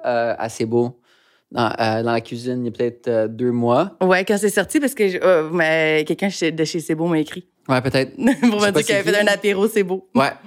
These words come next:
Speaker 1: peut-être, ouais. Puis c'est tellement une bonne idée, parce que, pour résumer, puis corrige-moi si je me trompe, il y a eu vraiment une vague de prêts à boire au Québec depuis quelques années.
Speaker 2: Énorme.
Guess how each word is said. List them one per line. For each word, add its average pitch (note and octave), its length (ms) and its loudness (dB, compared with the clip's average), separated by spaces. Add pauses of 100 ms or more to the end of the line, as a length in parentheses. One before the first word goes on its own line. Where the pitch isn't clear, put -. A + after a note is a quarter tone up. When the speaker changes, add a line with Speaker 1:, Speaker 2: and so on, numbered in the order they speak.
(180)
Speaker 1:
peut-être, C3 360 0
ouais. B2+ 140 2 (460)
Puis B2+ 400 4
c'est - 280 -2
tellement F3 420 2
une E3 120 2
bonne C3+ 160 2
idée, E3+ 120 4
parce - 100 -4
que, C3+ 200 2 (400)
pour C3+ 120 0
résumer, C3 640 0
puis A#2+ 200 -2
corrige-moi A#2+ 360 0
si - 100 -8
je C3 60 -4
me A2 40 -2
trompe, D3+ 240 -2 (300)
il B2 80 2
y - 20 6
a B2 80 4
eu C#3+ 80 4
vraiment C#3+ 200 2
une C#3 140 2
vague B2 420 -2
de A#2+ 80 2
prêts - 200 -4
à A#2+ 100 2
boire A#2+ 220 0
au B2 80 -2
Québec A#2+ 320 -2
depuis A2+ 320 -2
quelques A2+ 300 0
années. A#2 400 -2
Speaker 2:
Énorme. E3+ 320 0